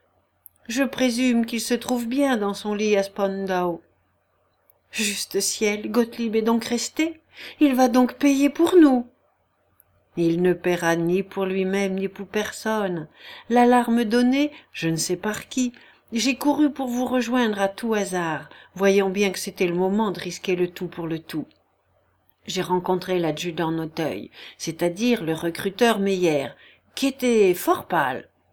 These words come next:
Tu l'as rencontré, Karl ? Il était debout ? Il marchait ?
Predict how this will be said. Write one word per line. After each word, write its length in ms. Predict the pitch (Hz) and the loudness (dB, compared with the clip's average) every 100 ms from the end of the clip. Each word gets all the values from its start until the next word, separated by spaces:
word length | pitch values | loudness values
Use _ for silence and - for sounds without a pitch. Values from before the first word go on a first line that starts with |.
| _ _ _ _ _ _ _ _ - | _ _ _ _ _ _ _ _ -14
Tu 120 | - | -12
l'as 80 | - | -10
rencontré, 600 | - 156 180 175 220 330 | -10 -8 -6 -6 -2 -2
Karl ? 500 | 320 220 320 349 226 - _ _ _ | -2 -2 0 2 0 -4 _ _ _
Il 100 | 185 | -6
était 180 | 185 185 | -4 -4
debout ? 400 | 165 185 175 339 480 - _ | -4 -4 0 2 2 -2 _
Il 140 | 208 185 | 0 0
marchait ? 500 | 190 - - 349 | 0 -2 0 0